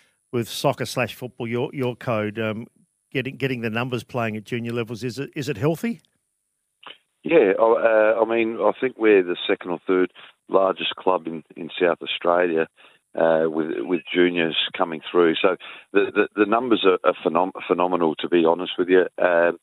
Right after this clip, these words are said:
Speaker 2: you know, there's some other clubs out there that have got six or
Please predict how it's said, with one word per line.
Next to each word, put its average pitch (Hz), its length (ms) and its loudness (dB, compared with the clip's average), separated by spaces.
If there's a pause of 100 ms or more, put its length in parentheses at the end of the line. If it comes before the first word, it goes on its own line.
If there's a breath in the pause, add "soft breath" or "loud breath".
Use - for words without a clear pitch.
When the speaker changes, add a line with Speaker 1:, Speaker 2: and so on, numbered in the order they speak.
(220)
Speaker 2:
you 90 120 -4
know, 85 180 2 (100)
there's 85 220 4
some 90 140 -2
other 90 180 0
clubs 87 340 -2
out 87 120 2
there 87 120 2
that 82 80 2
have 80 120 0
got - 180 2 (480)
six - 180 -6
or 80 100 -14